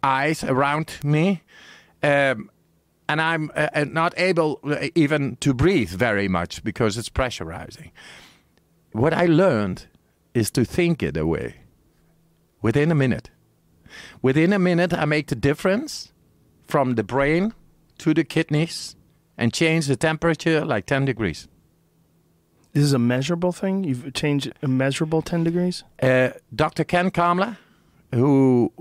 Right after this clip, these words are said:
Speaker 1: uh, did experiments with me. I did records here in New York, in the, uh, Florida, I don't know, a, a couple of places.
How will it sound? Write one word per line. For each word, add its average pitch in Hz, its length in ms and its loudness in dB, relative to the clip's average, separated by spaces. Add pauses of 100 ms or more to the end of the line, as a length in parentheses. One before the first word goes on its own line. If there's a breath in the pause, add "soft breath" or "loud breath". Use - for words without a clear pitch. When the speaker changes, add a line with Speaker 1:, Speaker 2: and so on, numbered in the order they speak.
(160)
Speaker 1:
uh, 110 720 0
did - 300 -2
experiments 156 680 0
with 165 200 0
me. 180 180 0
I 127 200 -2
did 135 160 0
records 135 420 -2
here 131 320 2
in 101 140 2
New 98 160 4
York, 101 580 2
in 92 200 0
the, 85 260 2 (720 loud breath)
uh, 87 400 2
Florida, 107 840 2
I 120 100 0
don't 151 160 0
know, 120 220 2
a, 135 460 0
a - 60 -6
couple 143 260 0
of 123 80 -2
places. 151 540 -2